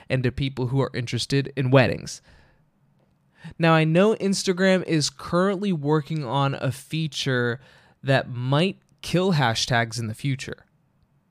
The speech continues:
I believe they're working on a feature that involves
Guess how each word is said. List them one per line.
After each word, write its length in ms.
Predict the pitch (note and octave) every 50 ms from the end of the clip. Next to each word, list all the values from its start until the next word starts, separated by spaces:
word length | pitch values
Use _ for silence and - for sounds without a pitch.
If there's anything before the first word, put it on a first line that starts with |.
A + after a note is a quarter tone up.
| _ _ _ -
I 120 | - D3 D3
believe 420 | C3 D3 D3 C#3+ D#3+ F#3+ G3+ F#3
they're 100 | F#3 F3+
working 380 | D#3+ D#3+ E3 D#3 - E3 D#3+ D#3
on 100 | D3 C#3+
a 60 | C3
feature 500 | C3+ - D#3+ D#3 D3 C3 - D3+ D3 C#3+
that 340 | B2+ B2+ C3+ C3 C3 - -
involves 680 | C#3 C3+ B2+ A#2 A#2+ C3 C3 C3 C3 C3+ C#3 C3+ C3+